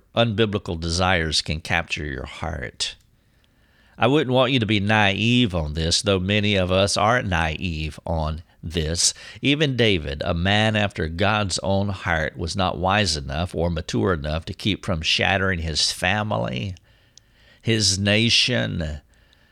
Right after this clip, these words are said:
and God's fame. Now, I, I don't put myself on the level of, of David, and, and honestly, I don't know anyone within my sphere, uh,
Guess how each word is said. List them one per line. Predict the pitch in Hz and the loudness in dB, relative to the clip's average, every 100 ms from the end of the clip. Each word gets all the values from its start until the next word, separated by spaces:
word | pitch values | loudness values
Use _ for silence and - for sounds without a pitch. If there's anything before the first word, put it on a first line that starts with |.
| _ _ _ - | _ _ _ -2
and | 95 117 117 90 | 0 0 -2 -2
God's | 101 117 110 85 - | 2 2 0 0 -2
fame. | - 117 107 87 76 78 82 85 _ _ _ _ _ _ _ _ _ _ _ _ _ - | 0 -2 -2 -4 -4 -6 -6 -8 _ _ _ _ _ _ _ _ _ _ _ _ _ 0
Now, | 113 101 87 - - | 2 2 -2 -6 -4
I, | 107 - | -4 0
I | 104 117 | 2 4
don't | 123 98 - | 2 0 0
put | 123 107 | 0 0
myself | 90 107 113 98 78 - | 2 2 2 2 0 0
on | 87 | -2
the | 82 | 0
level | 82 95 87 87 80 | 2 0 2 0 -2
of, | 82 82 - - | -4 -4 -8 -6
of | 87 85 | -6 0
David, | 98 104 82 82 92 | 0 0 -2 -4 -4
and, | 78 76 - | -4 -6 -6
and | 87 | -2
honestly, | 85 104 98 - 92 | 0 0 0 0 0
I | 76 104 | 0 2
don't | 113 87 | 0 -2
know | 90 90 87 | 0 0 0
anyone | 110 123 117 78 64 57 - - 95 _ _ _ | 0 0 0 -2 -6 -8 -10 -14 -16 _ _ _
within | - 92 95 | -4 0 0
my | 85 98 | 2 2
sphere, | 107 - - 82 80 90 - - - _ _ _ | 4 2 0 -2 0 -2 -8 -20 -20 _ _ _
uh, | - | -16